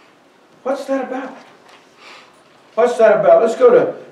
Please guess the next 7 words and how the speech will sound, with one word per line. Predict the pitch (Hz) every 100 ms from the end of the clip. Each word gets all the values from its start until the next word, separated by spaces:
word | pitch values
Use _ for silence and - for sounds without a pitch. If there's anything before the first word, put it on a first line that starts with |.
| -
Numbers | 175 254 233 165 -
chapter | 208 214 -
twenty-one | - 196 180 151 180 -
is | 269 -
where | 127
it's | -
found. | 156 156 - -